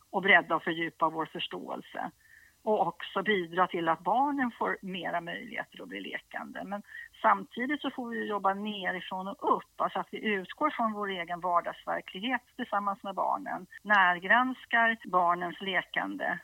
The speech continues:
och analyserar vad är det barnen, så att säga, säger i sitt lekande, vad är det de är upptagna av, vad betyder det för barnen?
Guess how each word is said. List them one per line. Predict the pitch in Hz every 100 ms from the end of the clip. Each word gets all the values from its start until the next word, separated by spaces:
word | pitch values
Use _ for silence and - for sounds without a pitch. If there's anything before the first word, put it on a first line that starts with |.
| -
och | 202
analyserar | 202 202 202 202 - 185 175 180 180 190 - _
vad | 185 233 262 254 -
är | 175 180
det | 180
barnen, | 175 170 165 170 165 175 - -
så | 190
att | -
säga, | 180 175 -
säger | 247 294 277 220 - -
i |
sitt | 175 190 -
lekande, | 180 - - 175 180
vad | 190
är | 208 202
det |
de | 196 196
är | 196
upptagna | 214 - - - 220 233 214 208
av, | - - 202 190 -
vad | 233 180
betyder | 208 - 233 220 214
det | 208
för | -
barnen? | 185 - - - - -